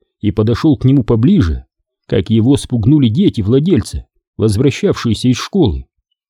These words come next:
Часом позже в недрах подземного бетонированного гаража, расположенного под стеклянной коробкой офиса, он открыл светло-голубой Крайслер и потянулся к проводам под щитком приборов.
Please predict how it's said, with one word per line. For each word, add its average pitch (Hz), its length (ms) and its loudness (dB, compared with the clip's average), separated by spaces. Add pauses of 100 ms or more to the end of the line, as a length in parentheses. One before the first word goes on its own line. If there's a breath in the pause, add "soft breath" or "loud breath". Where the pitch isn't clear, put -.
(480)
Часом 104 480 -2
позже 120 580 2 (320)
в 82 140 -4
недрах 110 440 2
подземного 113 560 0
бетонированного 113 720 0
гаража, 107 540 2 (420)
расположенного 117 800 2
под 107 180 -2
стеклянной 127 500 0
коробкой 135 420 0
офиса, 127 520 -2 (540)
он 107 200 0
открыл 170 400 0
светло-голубой 135 840 2
Крайслер 123 600 -2 (400)
и 104 140 -2
потянулся 123 600 0
к - 80 -14
проводам 117 480 2
под 107 180 -2
щитком 147 400 -2
приборов. 147 560 0